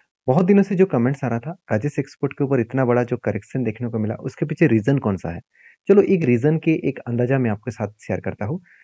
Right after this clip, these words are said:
Finally देखिए कंपनी के ऊपर मैंने जो कैपेक्स के ऊपर, अ, स्टडी किया तब मुझे एक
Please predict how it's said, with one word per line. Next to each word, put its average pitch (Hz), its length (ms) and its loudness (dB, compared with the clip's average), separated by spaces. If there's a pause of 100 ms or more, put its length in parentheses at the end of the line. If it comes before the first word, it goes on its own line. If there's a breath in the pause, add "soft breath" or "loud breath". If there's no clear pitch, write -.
(280 soft breath)
Finally 202 260 4
देखिए 202 240 2
कंपनी 151 340 0
के 165 80 -2
ऊपर 165 160 4
मैंने 135 260 0
जो 156 100 -4
कैपेक्स 120 440 -4
के 165 100 -2
ऊपर, 156 220 0
अ, 110 580 -2
स्टडी 117 300 0
किया 123 220 0 (160)
तब 127 80 -2
मुझे 131 240 -4
एक 135 240 -4